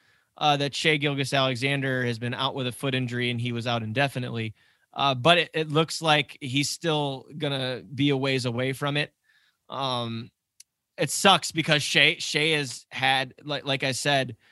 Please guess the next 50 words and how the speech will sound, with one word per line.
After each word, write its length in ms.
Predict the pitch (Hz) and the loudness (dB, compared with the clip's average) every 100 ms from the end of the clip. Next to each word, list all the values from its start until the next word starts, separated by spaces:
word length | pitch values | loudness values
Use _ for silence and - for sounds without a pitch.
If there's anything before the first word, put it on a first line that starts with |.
| _ _ _ | _ _ _
um, 460 | 135 123 117 117 135 - - | -6 -4 -2 -4 -8 -12 -12
a 80 | |
few 160 | - 139 | -6 -4
podcasts 560 | 123 131 127 131 123 131 | 2 2 2 0 0 -4
ago, 160 | 123 | -4
he 140 | 120 127 | -2 -2
would 80 | |
be 120 | 117 131 | -2 0
one 220 | 120 131 | 2 2
of 100 | 117 | 2
my 340 | 123 120 123 - - | 0 0 -2 -8 -8
top 220 | - - | -8 -2
five 260 | 127 123 | 0 0
to 80 | 113 | -2
build 200 | 113 127 | -4 -4
a 40 | 117 | -4
franchise 600 | - 131 123 127 123 117 | -4 -2 0 -2 -2 -2
around 260 | 123 123 | -2 -2
for 80 | 120 | -2
the 60 | 117 | -4
next 240 | 123 - | -6 -8
ten 240 | 123 117 | -8 -2
years. 380 | 120 139 131 127 - _ _ _ - | 2 2 2 -4 -14 _ _ _ -2
Um, 600 | 131 123 117 113 117 - _ _ _ | 2 2 0 -4 -8 -14 _ _ _
and 180 | 151 135 | -4 0
that 120 | 135 | 2
was, 320 | 131 127 107 - | 2 -2 -4 -8
you 120 | 135 | -8
know, 240 | 127 120 113 - | -8 -8 -14 -14
a 80 | 131 | -6
shock 260 | - 135 | -2 -2
to 80 | - | -2
some 160 | - 127 | -6 -4
people, 240 | 127 120 | -4 -4
but 160 | 117 127 | -4 -4
I'm 120 | 123 | -4
telling 300 | 117 127 127 | 0 2 2
you, 80 | 117 | -2
this 180 | 117 120 | -4 -4
kid's 220 | - 127 | -4 -2
talent 360 | 135 127 127 131 | 2 2 2 -4
and 200 | 123 113 - - _ | -10 -10 -14 -20 _
his, 280 | 127 123 - | -4 -4 -2
his 200 | 127 117 | -4 -2
stardom 680 | - - - 143 139 131 127 | -6 -8 2 4 4 2 0
level 360 | 123 120 120 127 | -2 -2 -2 0
is 200 | 123 113 | -2 0
just 440 | 139 123 - - 143 | 0 0 -2 -10 -6
getting 300 | 131 123 117 | -4 -2 -4
started. 600 | - - 123 117 110 | -4 -2 -2 -2 -6